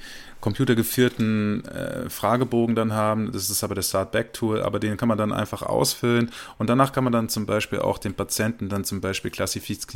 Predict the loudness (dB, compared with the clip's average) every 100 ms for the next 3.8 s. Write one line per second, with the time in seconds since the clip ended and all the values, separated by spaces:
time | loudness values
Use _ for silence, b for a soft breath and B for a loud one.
0 | -6 -4 -4 -4 -4 -8 -6 0 2 2
1 | 0 -2 2 2 2 -4 B B -8 0
2 | 2 4 4 2 0 0 0 0 4 6
3 | 6 6 2 0 0 2 4 2